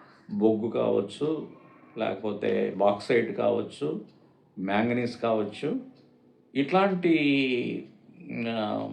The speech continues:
ఖనిజ సంపద అంతా కూడా ఆ కొండల్లో ఉంది. కాబట్టి వీళ్ళు అవి కాజేయాలని, ఆ,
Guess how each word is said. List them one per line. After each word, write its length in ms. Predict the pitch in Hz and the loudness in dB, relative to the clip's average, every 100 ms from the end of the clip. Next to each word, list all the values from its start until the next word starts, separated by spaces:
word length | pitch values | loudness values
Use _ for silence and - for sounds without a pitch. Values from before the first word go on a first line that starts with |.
| 107 - - _ _ _ _ - | -10 -16 -20 _ _ _ _ -2
ఖనిజ 280 | 135 147 165 | 2 2 0
సంపద 480 | 160 151 151 151 135 | 2 2 4 2 2
అంతా 300 | 131 127 147 | 0 2 2
కూడా 400 | 123 131 170 - - _ _ _ - 127 | 4 4 2 -2 -14 _ _ _ -6 2
ఆ 120 | 131 | 2
కొండల్లో 520 | 135 127 131 156 160 | 2 0 4 6 6
ఉంది. 400 | 117 101 95 - - - _ _ _ _ _ _ _ 135 | 4 0 -6 -8 -10 -20 _ _ _ _ _ _ _ 6
కాబట్టి 840 | 147 180 180 185 151 143 147 101 - | 6 6 4 6 6 4 0 -6 0
వీళ్ళు 220 | 139 151 | 2 4
అవి 400 | 139 131 131 175 | 2 2 2 2
కాజేయాలని, 880 | 170 135 127 139 139 131 170 226 285 - _ _ _ _ _ _ _ _ _ _ _ - - - - - - - | 4 4 4 6 6 6 4 -2 -4 -12 _ _ _ _ _ _ _ _ _ _ _ -20 -20 -20 -20 -20 -12 -4
ఆ, 380 | 131 120 110 | 2 2 2